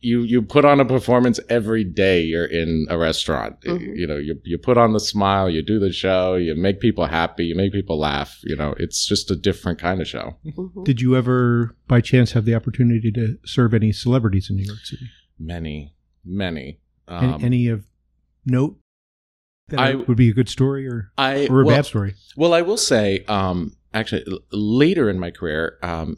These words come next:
Speaker 1: in, in New York, you see people, and it's almost like you don't wanna talk to them. I
Speaker 2: Right,
Speaker 1: think
Speaker 2: right.
Speaker 1: even
Speaker 3: 'Cause, 'cause then
Speaker 1: Susan
Speaker 3: you're
Speaker 1: was here. She said something similar.
Speaker 3: Yeah,
Speaker 1: It's
Speaker 3: 'cause
Speaker 1: like,
Speaker 3: then you're not cool.
Speaker 1: Exactly. You make a point to, like, not talk to them.
Speaker 2: Right.
Speaker 1: But there's a couple times where you just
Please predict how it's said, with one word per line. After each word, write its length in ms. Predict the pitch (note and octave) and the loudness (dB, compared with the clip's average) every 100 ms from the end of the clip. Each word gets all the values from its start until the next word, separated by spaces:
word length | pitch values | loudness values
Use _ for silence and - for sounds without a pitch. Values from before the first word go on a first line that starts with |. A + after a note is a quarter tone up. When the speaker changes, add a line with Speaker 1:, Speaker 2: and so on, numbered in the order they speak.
| _ | _
Speaker 1:
in, 120 | C3+ B2+ | -6 -2
in 120 | E3+ | 0
New 60 | F3+ | 2
York, 260 | G3 G#3+ - | 2 0 0
you 60 | |
see 220 | - C3+ | 0 0
people, 340 | A2+ B2 - G#2 | 0 -2 0 0
and 80 | F#2+ | 0
it's 100 | A#2 | 2
almost 220 | A2 - | 0 0
like 120 | G2 | -4
you 60 | F2+ | -4
don't 280 | D#2 F2 - | -2 -2 -2
wanna 180 | F#2 | -4
talk 240 | F#2 F#2+ F#2+ | -2 -4 -4
to 100 | A#2 | -4
them. 300 | G#2+ G#2+ G#2+ | -2 -2 -4
I 20 | F#3 | -2
Speaker 2:
Right, 200 | G#3+ E3+ | 0 2
Speaker 1:
think 200 | G3 - | 0 -2
Speaker 2:
right. 100 | - | -2
Speaker 1:
even 240 | C#3 C3+ A#2 | 2 2 2
Speaker 3:
'Cause, 80 | |
'cause 120 | A#2+ D3 | 0 2
then 100 | E3+ | 4
Speaker 1:
Susan 180 | D#3 C3+ | 4 4
Speaker 3:
you're 60 | |
Speaker 1:
was 140 | A#2+ B2+ | 0 0
here. 140 | A2+ | 0
She 120 | A2+ | -2
said 240 | B2 C3+ A2 | -2 -2 -2
something 300 | C3 A2 G#2+ | -2 -2 -4
similar. 400 | - A#2+ G#2 E2 | -2 -2 -2 -2
Speaker 3:
Yeah, 60 | D3 | 0
Speaker 1:
It's 60 | D#3 | 4
Speaker 3:
'cause 20 | D#3 | 4
Speaker 1:
like, 40 | |
Speaker 3:
then 60 | E3 | 6
you're 100 | D#3 | 4
not 180 | D3+ - | 0 0
cool. 260 | D#3+ A#2+ - | 0 -2 -2
Speaker 1:
Exactly. 500 | D3 C#3 G#2 - G2+ | -2 0 -2 -2 -4
You 100 | A#2+ | 0
make 160 | D3+ D3 | 0 0
a 40 | |
point 400 | A2 - C3 A2+ - | -2 -2 0 0 -2
to, 140 | C#3 B2 | -4 -2
like, 440 | A#2 - A2+ - - _ _ | -2 -2 -6 -8 -18 _ _
not 600 | - G2 A2 A#2 G2+ F#2+ - _ - | -6 -2 0 2 2 0 -6 _ -6
talk 300 | A2 G2 - | 0 0 -2
to 80 | |
them. 240 | F#2 D2+ D2+ _ - | -6 -8 -12 _ -16
Speaker 2:
Right. 160 | D3+ - _ | -16 -16 _
Speaker 1:
But 120 | D#3+ E3 | 2 4
there's 180 | E3+ D3 | 2 0
a 60 | |
couple 300 | - C#3+ A2 | -4 -6 -6
times 360 | - F#2+ G2+ D#2 | -8 -6 -6 -6
where 80 | D#2+ | -10
you 120 | F2+ | -10
just 280 | F2 C3 | -8 -8